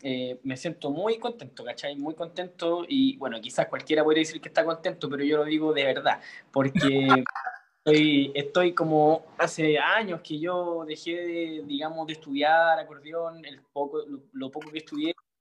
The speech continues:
Speaker 1: y como a estar ligado a todas las cosas, como que veía todo de afuera nomás por, por el tema de mi trabajo, ¿cachai? Veía todo de afuera, que venía tal persona, daba una clase, una charla, y salían acordeonistas nuevos, ¿cachai?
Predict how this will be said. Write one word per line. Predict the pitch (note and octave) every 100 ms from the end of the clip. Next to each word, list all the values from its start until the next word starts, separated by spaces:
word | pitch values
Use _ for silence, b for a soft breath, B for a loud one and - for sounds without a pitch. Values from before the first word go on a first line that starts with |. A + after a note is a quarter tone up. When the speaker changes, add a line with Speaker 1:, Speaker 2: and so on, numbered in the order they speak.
| _ _ _
Speaker 1:
y | -
como | C3 C3+
a | C3+
estar | C3+ D#3
ligado | D3+ D#3+ F3
a | E3
todas | F3
las | F#3
cosas, | - G3 G#3 -
como | E3+ D#3+
que | E3
veía | F3 F3
todo | F#3+ F#3+
de | E3+
afuera | - G3+ G3
nomás | G3 G3+ G3+
por, | F3+
por | _ E3
el | D#3
tema | F3+ F#3 F3+
de |
mi | F3+
trabajo, | E3 F3+ F3+ D3
¿cachai? | D3 - E3+ _ _ _ _
Veía | C3+ D#3 D#3
todo | E3+ F3
de | E3
afuera, | D#3 - F#3 F#3 F3+ E3+
que | D#3+ D#3
venía | D3+ D#3+ D3+
tal | D3+
persona, | D3+ D3 F3 F3 E3+ D3+
daba | D#3 D#3+
una | D3+ C#3
clase, | D#3+ D#3+ D3+ D#3
una | C#3+ C#3
charla, | C#3 D3+ D3+ D3+ C#3+ C#3
y | C#3 C#3
salían | C#3+ C#3 C#3+
acordeonistas | C3+ C3 C#3+ C3+ C3+
nuevos, | C#3 E3 E3 D3
¿cachai? | - C3+ D#3+ E3